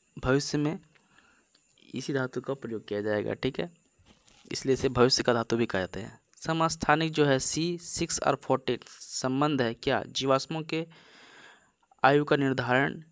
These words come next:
या अजीवी पदार्थों के आयु का निर्धारण करता है, ठीक है, इसको बोलते हैं कार्बन, हम्म, कार्बन फोर्टीन भी कहते हैं, ठीक है,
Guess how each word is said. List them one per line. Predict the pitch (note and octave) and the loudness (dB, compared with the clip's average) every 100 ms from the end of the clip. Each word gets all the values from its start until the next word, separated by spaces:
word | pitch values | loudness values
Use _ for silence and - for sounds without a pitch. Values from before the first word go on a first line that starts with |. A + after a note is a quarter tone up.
| - | -6
या | C3+ B2 - - | 2 2 2 4
अजीवी | C#3 D3 D3+ D3+ D#3 | 4 4 2 -2 -2
पदार्थों | D3 C#3 C3 B2+ D3 | 0 4 4 4 -2
के | C#3 C#3 - | -2 -2 2
आयु | A#2+ C3 | 2 2
का | A#2+ | 0
निर्धारण | A2+ G#2+ | -2 -4
करता | G#2 F2+ - | -4 -6 -4
है, | G#2 | -6
ठीक | - C#3+ | -6 -6
है, | D3+ - _ _ _ _ _ _ - | -6 -6 _ _ _ _ _ _ -12
इसको | - - C#3 | -8 -2 0
बोलते | C#3+ C#3 D3 | 0 0 -2
हैं | D3 | 0
कार्बन, | B2+ C3 C#3 C#3 - _ _ _ _ _ _ _ _ _ _ _ _ - - _ _ _ _ _ _ - - - G1+ - - - - - - - - - _ _ _ _ _ _ _ _ _ _ _ - - | 2 2 0 -4 -10 _ _ _ _ _ _ _ _ _ _ _ _ -20 -20 _ _ _ _ _ _ -20 -20 -18 -18 -18 -20 -14 -12 -12 -14 -16 -20 -20 _ _ _ _ _ _ _ _ _ _ _ -20 -10
हम्म, | B2+ B2+ A#2 A2+ A2+ - - - | -6 -4 -4 -6 -8 -12 -10 -2
कार्बन | B2+ C#3 D3 - - | 0 2 -2 -4 0
फोर्टीन | C3+ C3+ A2+ G#2+ | 2 2 0 0
भी | A#2 G#2+ | 0 0
कहते | G#2+ F#2+ G#2+ | 0 0 -2
हैं, | A2 | -4
ठीक | C#3+ D#3 | -2 -2
है, | A#2 | -2